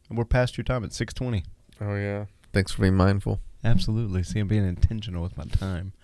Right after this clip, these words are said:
Speaker 2: Yep.
Speaker 1: Um, guys, thanks for tuning in. Uh, like,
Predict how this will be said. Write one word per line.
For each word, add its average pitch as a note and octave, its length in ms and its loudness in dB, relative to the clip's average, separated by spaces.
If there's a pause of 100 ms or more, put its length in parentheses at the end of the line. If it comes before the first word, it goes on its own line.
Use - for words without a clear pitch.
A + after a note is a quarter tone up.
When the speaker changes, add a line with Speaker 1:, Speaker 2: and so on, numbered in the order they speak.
(100)
Speaker 2:
Yep. A2 400 -2
Speaker 1:
Um, G2+ 500 6 (580)
guys, A#2+ 200 4
thanks B2+ 200 4
for A#2+ 120 0
tuning B2+ 320 4
in. C3+ 300 0
Uh, F2+ 600 -2 (600)
like, A2+ 380 0